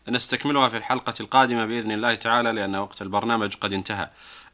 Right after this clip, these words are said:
أيها الإخوة المستمعون، نعدكم باستكمال ما تبقى حول هذا الموضوع المهم في الحلقة القادمة بإذن الله تعالى. تقبلوا في الختام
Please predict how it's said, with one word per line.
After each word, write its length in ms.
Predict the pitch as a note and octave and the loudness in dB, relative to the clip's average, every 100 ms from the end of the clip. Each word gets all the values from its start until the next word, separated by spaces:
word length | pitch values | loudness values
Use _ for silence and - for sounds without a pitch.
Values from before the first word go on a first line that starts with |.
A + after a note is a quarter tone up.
| - | 2
أيها 220 | D3 D3 | 6 6
الإخوة 280 | D#3+ D3 C#3 | 4 -2 -4
المستمعون، 540 | C3 B2 - A#2+ B2+ C#3 | -2 -2 -2 0 2 2
نعدكم 420 | A#2+ C3+ C3 A#2+ | 2 0 -2 -2
باستكمال 500 | G#2+ - - C3+ B2+ | -2 -4 -2 0 2
ما 100 | A#2 | 2
تبقى 420 | A#2 B2 - A#2+ | 2 -2 4 2
حول 200 | A2+ G#2+ | 4 0
هذا 200 | G#2+ A#2+ | 0 2
الموضوع 360 | A2+ A2+ A#2+ G#2 | 0 0 0 -2
المهم 400 | G#2 A2 C3 C3+ | -2 0 -2 -4
في 60 | - | -6
الحلقة 360 | G#2 C3 - - | 0 0 0 -6
القادمة 460 | G#2 B2 A#2 A2+ G#2 | -2 2 2 2 -4
بإذن 320 | G#2 A2+ G#2 | -2 -4 -4
الله 260 | G2 G2+ F#2+ | -4 -4 -4
تعالى. 380 | - G2+ A#2 | 4 4 4
تقبلوا 480 | G#2+ G#2 A#2 A2 G2+ | -2 -4 -2 -2 -2
في 60 | G2 | -6
الختام 460 | F#2+ G2+ B2 C3+ | -12 -2 0 0